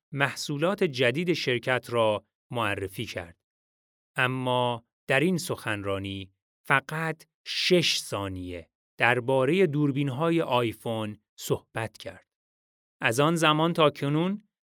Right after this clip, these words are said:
اپل با نوآوری‌هایی که در دوربین‌های آیفون داشته، کمک زیادی به صنعت عکاسی کرده است. تصویربرداری دامنهٔ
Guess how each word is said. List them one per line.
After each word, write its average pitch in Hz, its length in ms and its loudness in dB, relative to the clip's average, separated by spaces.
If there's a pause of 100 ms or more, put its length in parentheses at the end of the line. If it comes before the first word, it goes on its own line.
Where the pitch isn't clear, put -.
(120)
اپل 160 340 6
با 160 160 2
نوآوری‌هایی 147 1200 2 (160)
که 131 100 -2
در 120 200 4
دوربین‌های 131 680 0
آیفون 165 460 0
داشته، 113 640 2 (300)
کمک 170 360 2
زیادی 170 680 2 (220)
به 135 80 0
صنعت 175 960 0 (240)
عکاسی 143 600 0
کرده 90 340 -6
است. - 300 -14 (600)
تصویربرداری 131 1500 2 (320)
دامنهٔ 143 960 2